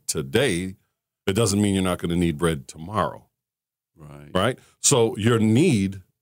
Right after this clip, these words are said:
Speaker 1: isn't necessarily at that particular moment. It's the numbers game, right? If you're marketing and I'm marketing and a thousand other people are marketing in that area,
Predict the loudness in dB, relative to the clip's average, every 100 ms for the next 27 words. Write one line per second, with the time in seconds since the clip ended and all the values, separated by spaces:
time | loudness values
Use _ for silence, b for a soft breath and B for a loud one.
0 | -2 0 0 0 -2 -2 0 0 2 0
1 | -2 -2 -2 -2 -4 -6 -4 -2 -4 0
2 | 0 0 -6 -6 0 2 2 0 -2 -8
3 | -10 -10 -2 -2 -2 _ _ _ _ _
4 | _ _ _ -2 0 2 2 2 0 -4
5 | -6 -8 -10 -2 0 2 2 0 -2 -6
6 | -6 -6 -10 _ _ _ _ _ _ _
7 | _ _ -6 -2 0 2 2 2 0 0
8 | 0 0 0 2 0 -4 -12 -14 _ 0
9 | 2 2 2 2 2 0 -4